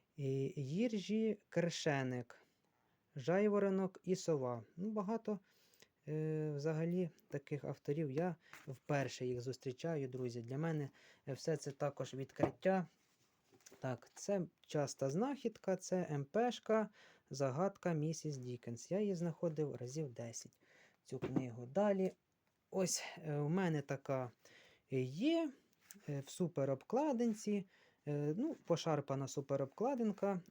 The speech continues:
але це ш-, е, Шолом Алейхем. І, е, серія, е, дуже знаменита, всім відома.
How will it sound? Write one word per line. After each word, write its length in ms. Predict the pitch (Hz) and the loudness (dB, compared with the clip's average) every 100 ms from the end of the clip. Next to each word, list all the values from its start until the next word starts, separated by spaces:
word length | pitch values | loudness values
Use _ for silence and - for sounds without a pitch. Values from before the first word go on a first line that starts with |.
| - | -2
але 260 | 151 180 208 | 2 4 2
це 340 | - 233 247 - | 2 2 2 -2
ш-, 160 | - - | -12 -2
е, 280 | 156 147 143 | 0 2 0
Шолом 460 | - 151 165 226 202 | 0 2 4 4 4
Алейхем. 580 | 156 131 127 123 131 127 - | 2 2 0 -4 -6 -8 -2
І, 300 | 277 311 294 - - - - _ 143 | 2 2 2 -4 -20 -14 -14 _ -2
е, 260 | 139 139 | 0 0
серія, 720 | - 214 240 220 214 208 196 165 - - | 0 2 4 6 6 6 2 -2 -8 -6
е, 80 | 143 | -4
дуже 600 | 147 208 180 160 151 131 - - | 0 0 2 2 2 -2 -8 -8
знаменита, 920 | 127 147 151 185 262 320 302 254 240 - _ _ - - - - - _ | -4 0 0 0 0 -2 0 0 0 -4 _ _ -20 -20 -20 -20 -20 _
всім 460 | - - 175 151 123 - - | -6 0 2 2 0 -10 -10
відома. 840 | 143 135 131 202 285 269 226 220 | -6 -4 0 2 4 4 4 2